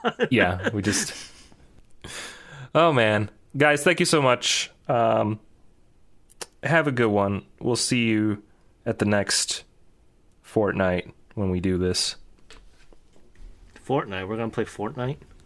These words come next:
Speaker 2: People always say, "Do you fort-, it, it, twice a month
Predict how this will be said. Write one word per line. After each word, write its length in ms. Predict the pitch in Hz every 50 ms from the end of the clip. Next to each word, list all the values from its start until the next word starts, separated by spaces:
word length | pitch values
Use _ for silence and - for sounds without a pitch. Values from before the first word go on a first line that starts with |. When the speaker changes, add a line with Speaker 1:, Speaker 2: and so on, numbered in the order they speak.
| - - - - - -
Speaker 2:
People 200 | - 202 220 262 233
always 260 | 160 202 226 247 214
say, 180 | - 240 214 -
"Do 120 | 160 156 175
you 340 | 196 196 - - - - 143
fort-, 360 | - - 190 214 214 - -
it, 160 | 160 170 -
it, 260 | - 127 - - - - - - - - - - - - - - -
twice 580 | - - 175 185 214 214 214 - - - - - - - - - - -
a 60 | 151
month 500 | 147 175 190 147 113 - - - - -